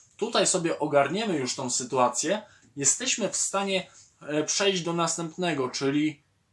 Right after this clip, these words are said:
jak, w jaki sposób przez jaką częstotliwość, przez jakie treningi dotrzeć do tego konkretnego celu, jaki sobie wymarzyliśmy,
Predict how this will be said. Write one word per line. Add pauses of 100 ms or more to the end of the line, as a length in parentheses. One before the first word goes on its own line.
jak, (440)
w
jaki
sposób (960)
przez
jaką
częstotliwość, (560)
przez
jakie
treningi (440)
dotrzeć
do
tego
konkretnego
celu, (240)
jaki
sobie (100)
wymarzyliśmy,